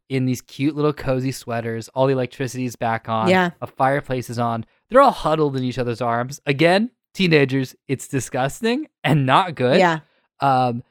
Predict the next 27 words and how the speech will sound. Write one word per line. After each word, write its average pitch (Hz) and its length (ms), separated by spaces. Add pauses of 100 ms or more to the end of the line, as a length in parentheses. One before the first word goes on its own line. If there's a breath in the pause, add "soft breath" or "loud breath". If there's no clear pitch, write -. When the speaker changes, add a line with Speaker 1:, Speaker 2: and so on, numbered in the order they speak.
(200)
Speaker 2:
Yeah. 170 180
Speaker 1:
and 151 480 (280)
then, 185 460 (160)
uh, 180 360 (460)
i-, 175 80
there's 170 180
a 180 60
knock 165 280
at 220 120
the 160 100
door, 151 520 (100)
and 156 120
then 156 180
Jonathan 160 380
Graff 156 360
goes, 139 340 (220)
"Oh, 190 140 (380)
there's 208 180
somebody 254 440
at 120 240
the 226 60
door. 277 340 (320)
There's 226 160
somebody 196 480
at 120 240
the 226 80
door." 320 400